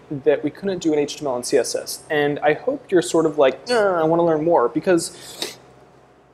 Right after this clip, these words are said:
let me show you a very quick example. Um, in probably the, the next, like, live stream I do related to Vue, I would love to cover this one. It's gonna be more than we, like, it's more, it's gonna take more time than I have to give you right now.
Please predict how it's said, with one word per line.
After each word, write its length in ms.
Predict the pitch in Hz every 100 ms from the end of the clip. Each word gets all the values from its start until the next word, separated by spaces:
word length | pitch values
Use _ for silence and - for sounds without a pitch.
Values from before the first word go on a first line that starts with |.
| _ _ _ -
let 100 | 202
me 60 | 226
show 140 | 240
you 60 | 214
a 40 |
very 160 | 156 143
quick 260 | - 147
example. 400 | 135 127 110 - - -
Um, 360 | 143 139 131 131 - - -
in 360 | 190 202 220 220
probably 680 | - 170 165 170 160 147 143
the, 520 | 143 143 139 139 135 - - - - 165
the 180 | 156
next, 760 | 147 139 139 190 - - - - - - - -
like, 160 | 135
live 260 | 127 113 123
stream 280 | - 180 170
I 60 |
do 340 | 139 135 147 156
related 380 | 147 131 123 123
to 180 | - 123
Vue, 260 | 113 135 - - - _ _ _ - -
I 60 |
would 160 | 147 135
love 260 | 139 156
to 200 | - -
cover 280 | 151 - 127
this 200 | 123 -
one. 180 | 110 80 - -
It's 140 | 139
gonna 160 | - 160
be 140 | 160
more 200 | 160 135
than 180 | 135 143
we, 360 | 135 131 127 120 - - - _
like, 160 | 151 -
it's 140 | 147
more, 140 | 160 170
it's 280 | 180 185 175
gonna 180 | 196
take 180 | 202 208
more 140 | 156 147
time 420 | - 120 143 185
than 80 | 156
I 100 | 120
have 260 | 120 117
to 100 | -
give 160 | 117 113
you 100 | 139
right 100 | 170
now. 140 | 208